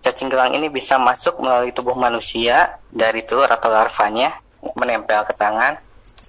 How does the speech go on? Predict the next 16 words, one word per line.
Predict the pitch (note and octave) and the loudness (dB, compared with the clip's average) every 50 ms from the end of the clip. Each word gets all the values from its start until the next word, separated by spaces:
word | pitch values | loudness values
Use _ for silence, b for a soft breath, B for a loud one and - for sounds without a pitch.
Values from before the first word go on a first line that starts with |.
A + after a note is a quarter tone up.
| - - - - | -8 -6 -4 -2
Dan | G#2+ A2+ A#2 A#2 - | -2 -2 -2 0 0
tangan | A#2+ B2 C3 B2+ B2 | 0 2 0 0 -2
itu | A#2+ - - D3 | -4 -6 -8 -6
bisa | B2+ B2 - C#3+ C3+ C3 B2+ - - - - _ - | -4 -2 0 2 2 2 0 -2 -6 -16 -12 _ -6
kebiasaan | C3 B2+ B2 B2 A#2+ - - A2+ B2 B2+ C3 C3 B2 | -4 0 2 2 2 4 4 6 6 4 2 2 0
buruk, | C3 C3+ D3+ F3 - - - - | 0 2 2 2 0 -4 -10 -4
kemungkinan | - C3 C3 C3 C3 - C#3 C3 C3 B2+ C3 | -4 -2 -2 -2 -6 -4 -4 0 0 0 0
besar | C3 B2 - C#3+ D3 E3 D#3 - - - | -2 -2 2 2 2 2 2 -2 -6 -10
di | A#2+ B2 B2 | -8 -4 -2
zaman-zaman | B2+ B2+ B2+ B2+ B2+ B2+ C3 B2+ B2+ B2+ B2+ | -2 0 2 0 0 0 -2 -2 -2 -2 -2
sebelum | - - - C3+ C3 C3 C3 C3+ C3+ C3 B2+ B2+ B2 B2+ B2+ B2+ B2 B2 - | -2 -2 -2 -2 -2 -2 0 0 0 0 -2 -6 -10 -12 -14 -14 -14 -12 -6
P | - A#2 | -4 -2
H | A#2+ B2+ B2 | 0 0 0
B | B2+ - | 0 0
S | - - - | 0 0 -2
ini | B2 B2+ C3+ D3+ E3+ - | -4 -6 -6 -6 -6 -8